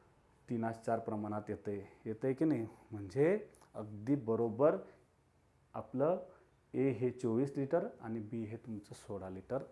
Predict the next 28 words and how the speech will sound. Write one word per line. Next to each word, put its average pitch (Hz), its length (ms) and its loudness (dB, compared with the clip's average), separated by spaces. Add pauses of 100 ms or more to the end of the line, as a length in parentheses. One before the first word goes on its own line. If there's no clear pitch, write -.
आहे. 101 300 -8 (580)
समजलं? 160 540 4 (1700)
पर्याय 117 220 0
क्रमांक 120 460 0 (120)
हे 131 220 2 (300)
ए 131 140 4
हे 123 180 0
अगदी 107 320 -4
बरोबर 101 380 -4
उत्तर 156 340 2 (260)
होतं. 92 280 -6 (480)
मग 110 80 -6 (140)
तुम्ही 123 180 2
मला 147 180 8
आता 147 160 6
काय 151 180 10
करायचं 147 380 6
आहे, 143 100 2 (720)
नियमितप्रमाणे 123 720 2 (680)
हा 127 100 -2
पुढचा 127 400 2
जो 151 140 4
प्रश्न 143 340 0
आहे 110 300 2 (380)
तो 123 60 -2 (120)
तुम्ही 113 220 0
सोडवायचा 92 520 -6
आहे 90 100 -16